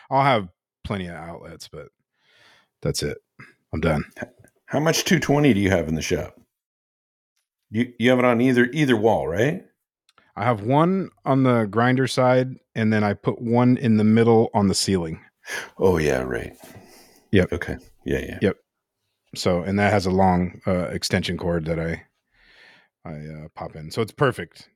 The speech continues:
Speaker 1: Uh, with the extension cord and, uh, where it's at, I can get anywhere, um,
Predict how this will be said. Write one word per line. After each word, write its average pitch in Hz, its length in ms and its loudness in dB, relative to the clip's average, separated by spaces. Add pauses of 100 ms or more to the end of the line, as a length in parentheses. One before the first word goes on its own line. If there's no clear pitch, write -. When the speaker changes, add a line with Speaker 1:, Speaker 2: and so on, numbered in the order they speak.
Speaker 1:
Uh, 101 120 -4
with 104 160 -4
the 117 100 -2
extension 123 400 0
cord 120 540 0
and, 98 760 -4
uh, 95 200 -6
where 101 200 0
it's 95 160 -2
at, 92 300 2
I 98 80 -4
can 95 160 -4
get 85 180 -8 (460)
anywhere, 82 560 -6 (580)
um, 80 480 -8